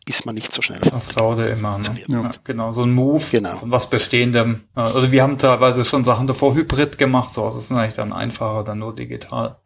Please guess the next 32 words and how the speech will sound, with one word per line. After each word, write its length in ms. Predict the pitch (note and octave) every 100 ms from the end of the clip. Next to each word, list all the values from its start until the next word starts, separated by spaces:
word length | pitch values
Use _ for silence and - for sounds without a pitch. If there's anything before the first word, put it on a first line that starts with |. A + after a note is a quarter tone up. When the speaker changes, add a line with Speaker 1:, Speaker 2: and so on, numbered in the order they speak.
| _ - - - - -
Speaker 2:
Aber 140 | C3
das 100 | C3+
bringt, 280 | E3 D#3+ -
Speaker 1:
Ganz 220 | A#3 -
genau, 160 | - D3
Speaker 2:
bringt, 180 | C#3+
Speaker 1:
ganz 220 | D3 F#3+ -
genau. 180 | - -
Speaker 2:
bringt 180 | C3+
mich 160 | C#3 B2+
eigentlich 140 | B2+ C3+
zu 100 | C#3+
einer 280 | C3 B2+ B2
guten 260 | B2 C3+
nächsten 380 | C3+ C#3 - D3+
Frage, 520 | - G#2 G#2+ B2+ E3+
und 120 | C#3
zwar 560 | C3+ A#2+ B2+ D3 D3+ C#3
digitales 640 | C3 B2+ A2 A#2+ A#2 A2+ -
Lernen. 380 | G#2+ C3 D3
Klar, 400 | B2 A#2 C3+ C#3
das 160 | - -
eine 260 | - B2 A2+
sind, 320 | B2+ A#2 A2
äh, 80 | A#2+
Schulungen, 460 | - C#3+ D3+ D3
aber 400 | C3+ B2+ B2 A#2+ - - - _
du 180 | C#3 C#3
bist 280 | C#3+ -
auch 180 | - C3+
verantwortlich 480 | C#3 - C3 C#3 C3+
für 220 | C3+ B2+